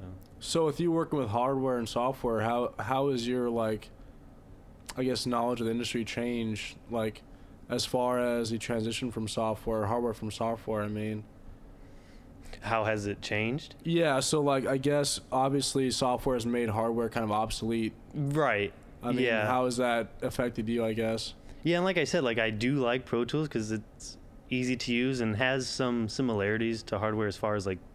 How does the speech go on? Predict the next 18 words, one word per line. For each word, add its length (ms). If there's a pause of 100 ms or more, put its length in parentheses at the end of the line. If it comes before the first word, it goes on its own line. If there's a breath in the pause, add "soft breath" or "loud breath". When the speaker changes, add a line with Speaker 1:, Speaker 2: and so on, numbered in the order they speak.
(240)
Speaker 2:
the 100
setup. 420
Like, 120
I 100
could 140
use, 160
like, 100
a 80
drum 320
machine 360
plug-in 480 (280 loud breath)
that's 140
kinda 260
set 200
up 180
like 280
an 100
actual 420